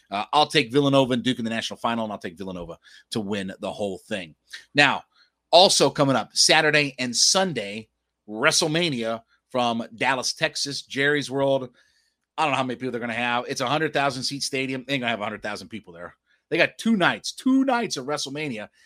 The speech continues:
to try to sell two hundred thousand tickets. They were already doing the buy one, get one free and all that good kind of stuff. So you know that they're not going to sell out, uh, uh, you know, two hundred thousand tickets in,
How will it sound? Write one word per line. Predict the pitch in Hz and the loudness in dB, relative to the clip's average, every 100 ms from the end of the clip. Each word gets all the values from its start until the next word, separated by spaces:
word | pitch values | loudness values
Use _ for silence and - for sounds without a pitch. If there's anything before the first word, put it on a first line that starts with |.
| _ - | _ -10
to | |
try | 131 143 | -4 -2
to | |
sell | 139 127 | -2 -4
two | - 131 | -4 -6
hundred | 120 117 | -4 -4
thousand | 117 107 101 | -6 -6 -8
tickets. | 117 90 | -10 -8
They | 123 165 | -2 0
were | |
already | 143 135 | 2 0
doing | 135 127 | -4 -6
the | |
buy | 104 123 | -4 -4
one, | 120 117 | -6 -8
get | 127 | -10
one | 110 | -12
free | - 131 | -10 -8
and | 113 | -8
all | 104 | -10
that | 92 | -12
good | 104 | -14
kind | 107 | -16
of | 101 | -14
stuff. | 110 - _ _ | -14 -14 _ _
So | - 139 | -4 -2
you | 127 | 0
know | 147 | 0
that | 147 - | -2 -2
they're | 117 | -4
not | 117 | -4
going | 117 117 - | -6 -10 -8
to | 113 101 _ - - | -10 -10 _ -20 -4
sell | - 143 123 | 0 2 2
out, | 117 110 | -2 -4
uh, | 113 107 104 104 117 | -4 -4 -6 -10 -10
uh, | 120 | -10
you | 113 | -12
know, | - | -12
two | 160 127 | -8 -6
hundred | 123 - | -6 -6
thousand | 113 113 101 - | -6 -6 -8 -8
tickets | 135 110 - | -8 -6 -8
in, | 110 104 | -8 -10